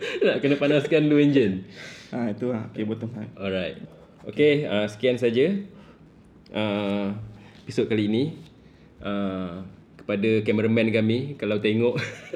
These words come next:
Speaker 1: <laughs> silalah kembali sebab terang tak dapat kesan dia, tak tahu ke mana. Ah, kalau masih lagi tak jumpa dia, kita tak nak, ah, cari ambil orang lain untuk shoot kan, sebab we are
Speaker 2: Hmm.
Speaker 1: team.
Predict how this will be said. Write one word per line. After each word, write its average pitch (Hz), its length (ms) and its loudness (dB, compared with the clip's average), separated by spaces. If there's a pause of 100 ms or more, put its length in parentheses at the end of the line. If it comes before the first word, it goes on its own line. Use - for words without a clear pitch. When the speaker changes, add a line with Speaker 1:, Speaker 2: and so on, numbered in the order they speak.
(240)
Speaker 1:
<laughs> 453 600 -6
silalah 143 360 6
kembali 123 560 4
sebab 123 440 -6
terang 180 200 2
tak 165 140 2
dapat 160 160 0
kesan 156 300 2
dia, 127 140 4
tak 120 180 -2
tahu 120 120 0
ke 120 80 -2
mana. 110 220 2 (720)
Ah, 98 760 -2 (600)
kalau 110 640 2
masih 117 260 0
lagi 117 140 -2
tak 104 100 -2
jumpa 113 260 -2
dia, 131 200 2
kita 131 220 -6
tak 143 120 0
nak, 143 160 2
ah, 107 120 0
cari 104 260 -2
ambil 104 180 0
orang 101 160 0
lain 101 220 2
untuk 98 440 -4
shoot - 280 -2
kan, 110 180 0
sebab 101 220 -2
we 107 120 -2
are 101 200 0
Speaker 2:
Hmm. 101 100 -8
Speaker 1:
team. 110 180 0